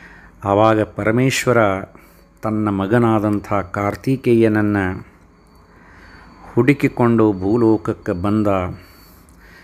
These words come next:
ಕ್ರೌಂಚಗಿರಿ ಮ್ಯಾಲ ಇದ್ದಂಥ ತನ್ನ ಮಗ ಕಾರ್ತಿಕೇಯನನ್ನ ಸಮಾಧಾನಪಡಿಸಿದ. ಪಾರ್ವತಿ ದೇವಿ ಮತ್ತು ಪರಮೇಶ್ವರ ಕೂಡಿ. ಆವಾಗ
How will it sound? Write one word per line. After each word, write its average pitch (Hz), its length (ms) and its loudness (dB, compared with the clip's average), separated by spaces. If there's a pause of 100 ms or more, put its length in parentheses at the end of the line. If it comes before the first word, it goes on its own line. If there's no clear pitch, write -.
(580)
ಕ್ರೌಂಚಗಿರಿ 120 1000 2
ಮ್ಯಾಲ 110 320 2
ಇದ್ದಂಥ 101 800 -2 (300)
ತನ್ನ 101 260 -2 (320)
ಮಗ 95 320 0
ಕಾರ್ತಿಕೇಯನನ್ನ 110 1400 0
ಸಮಾಧಾನಪಡಿಸಿದ. 104 1080 -2 (1500)
ಪಾರ್ವತಿ 107 760 2
ದೇವಿ 101 360 2
ಮತ್ತು 95 360 -4
ಪರಮೇಶ್ವರ 95 640 -2
ಕೂಡಿ. 92 520 -4 (1300)
ಆವಾಗ 104 360 2